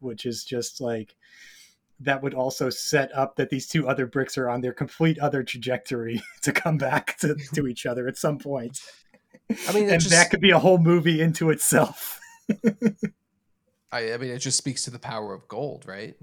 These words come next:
Speaker 2: If you see a brick
Speaker 1: Yeah.
Speaker 2: of gold, you take it. <laughs>
Speaker 1: It's like the, uh, it's like the, uh, the sports almanac in the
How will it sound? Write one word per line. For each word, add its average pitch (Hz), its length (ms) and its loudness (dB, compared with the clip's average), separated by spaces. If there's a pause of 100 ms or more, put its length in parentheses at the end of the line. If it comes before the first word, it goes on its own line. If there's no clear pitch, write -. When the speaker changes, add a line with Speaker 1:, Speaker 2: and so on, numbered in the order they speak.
(180)
Speaker 2:
If - 80 -16
you 131 60 -8
see 139 160 2
a 123 100 2
brick 117 140 0
Speaker 1:
Yeah. 113 80 -6
Speaker 2:
of - 40 -12
gold, 156 320 -2
you 107 60 -14
take 165 300 -10
it. - 280 -18
<laughs> - 460 -12
Speaker 1:
It's 165 260 0
like 170 300 2
the, 160 220 4
uh, 139 240 -2 (100)
it's 151 200 -4
like 156 200 0
the, 143 220 0
uh, 117 360 -4
the 135 120 -4
sports 160 400 4
almanac 113 720 -4
in 110 240 -6
the 107 220 -10